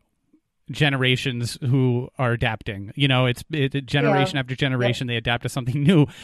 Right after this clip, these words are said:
Speaker 1: I mean, back, it wasn't even that long ago where you could have a gunfight on the street and it was like, "Well, who was, who, who, who drew
Speaker 2: <laughs>
Speaker 1: first?"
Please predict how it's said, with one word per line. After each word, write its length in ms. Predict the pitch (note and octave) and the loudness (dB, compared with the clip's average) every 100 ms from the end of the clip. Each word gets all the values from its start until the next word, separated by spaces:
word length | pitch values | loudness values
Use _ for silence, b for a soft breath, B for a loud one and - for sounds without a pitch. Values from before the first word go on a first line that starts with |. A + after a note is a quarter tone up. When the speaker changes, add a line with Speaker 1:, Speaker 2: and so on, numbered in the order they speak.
| B | B
Speaker 1:
I 80 | D#3+ | -2
mean, 200 | D#3+ D#3 | 0 2
back, 360 | C#3+ E3 E3 - | 2 2 0 -6
it 300 | E3 - F#3 | -10 -6 -2
wasn't 280 | F#3 F#3 F3 | 2 4 4
even 140 | E3+ D#3 | 2 0
that 120 | D3 | 0
long 200 | D3+ F#3 | 0 2
ago 200 | C#3 A#2 | 0 0
where 80 | A#2+ | 0
you 120 | A#2 | 0
could 120 | B2+ | 0
have 120 | C3 | -2
a 40 | A#2 | -2
gunfight 400 | B2+ C3 C#3+ B2+ | -2 -2 -2 -2
on 120 | A#2 | -4
the 60 | B2 | -4
street 360 | - F3+ C#3 | 2 2 2
and 60 | A#2+ | 0
it 40 | |
was 180 | A#2+ A2+ | -2 -2
like, 220 | A#2+ A2+ | -2 -2
"Well, 280 | B2 A#2 A2+ | 0 0 2
who 220 | C#3 D3 | 4 6
was, 340 | C3+ B2 - - | 6 2 0 2
who, 240 | D#3+ F3 - | 6 6 4
who, 340 | D3+ F#3 E3+ | 6 8 8
who 180 | C#3 F#3 | 6 4
drew 200 | C#3 D3+ | 6 4
Speaker 2:
<laughs> 20 | |
Speaker 1:
first?" 480 | - D3 G2 - | 4 -2 -2 -10